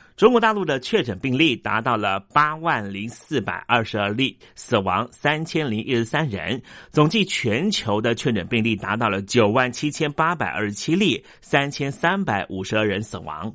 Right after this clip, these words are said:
而最新的沦陷国家呢，就是波斯尼亚。波斯尼亚赛义共和国的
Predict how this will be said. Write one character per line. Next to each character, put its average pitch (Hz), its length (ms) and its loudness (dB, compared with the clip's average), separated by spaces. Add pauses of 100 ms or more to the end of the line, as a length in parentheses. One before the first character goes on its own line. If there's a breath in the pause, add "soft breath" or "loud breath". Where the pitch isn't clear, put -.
(380 loud breath)
而 170 120 2
最 240 160 2
新 202 180 2
的 165 80 4
沦 123 240 4
陷 139 240 0
国 104 180 -2
家 147 140 0
呢， 135 180 2
就 123 160 0
是 117 160 -4
波 120 220 -2
斯 139 140 -6
尼 107 140 -2
亚。 82 300 -2 (240 loud breath)
波 220 120 4
斯 220 100 2
尼 202 180 2
亚 104 360 2
赛 180 320 -2
义 123 340 0
共 170 280 0
和 110 220 -4
国 104 240 -2
的 104 320 0